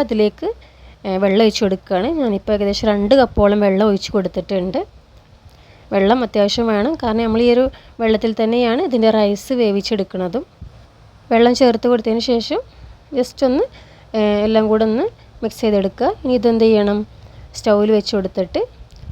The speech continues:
വേവിച്ചെടുക്കണം. ചിക്കൻ കഷ്ണങ്ങളൊക്കെ നന്നായിട്ട് തന്നെ വെന്ത് കിട്ടുന്നത് വരെ എന്ത് ചെയ്യുക, കുക്ക് ചെയ്തെടുക്കുക.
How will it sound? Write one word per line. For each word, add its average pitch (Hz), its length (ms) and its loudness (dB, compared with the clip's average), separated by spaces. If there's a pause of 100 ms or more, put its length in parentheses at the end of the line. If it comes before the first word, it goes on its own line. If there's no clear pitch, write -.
വേവിച്ചെടുക്കണം. 208 800 0
ചിക്കൻ 220 280 -4
കഷ്ണങ്ങളൊക്കെ 208 500 -2
നന്നായിട്ട് 196 340 0
തന്നെ 214 200 -2
വെന്ത് 202 260 0
കിട്ടുന്നത് 190 320 -2
വരെ 190 160 2
എന്ത് 190 120 -2
ചെയ്യുക, 180 300 0
കുക്ക് - 200 -10
ചെയ്തെടുക്കുക. 180 480 -4